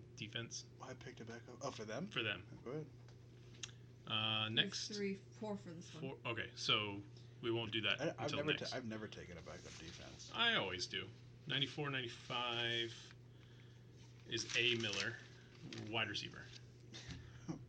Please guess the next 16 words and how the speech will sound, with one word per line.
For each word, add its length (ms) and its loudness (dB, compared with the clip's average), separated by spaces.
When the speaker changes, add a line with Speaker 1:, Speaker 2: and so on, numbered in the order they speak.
Speaker 2:
Well, 320 -2
well, 360 0
well. 360 -6
If 140 -8
it 40 -4
isn't 200 -4
the 60 -6
consequences 720 -2
of 100 -4
my 100 0
own 80 -2
actions. 600 -6
Speaker 1:
Uh, 200 6
next. 440 4
Oh, 180 8
yeah. 140 8